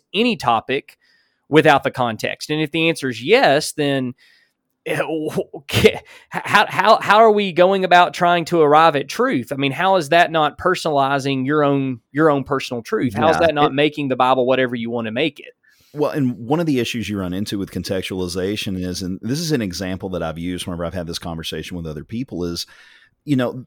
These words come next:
Speaker 2: sola scriptura and that philosophy of, of the Bible alone arose as a, as a result of creeds, catechisms,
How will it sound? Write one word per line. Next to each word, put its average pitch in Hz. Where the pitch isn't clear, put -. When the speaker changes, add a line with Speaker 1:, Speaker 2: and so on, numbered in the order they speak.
Speaker 2:
sola 170
scriptura 123
and 104
that 110
philosophy 90
of, 90
of 87
the 90
Bible 101
alone 92
arose 110
as 127
a, 104
as 117
a 113
result 101
of 101
creeds, 101
catechisms, 95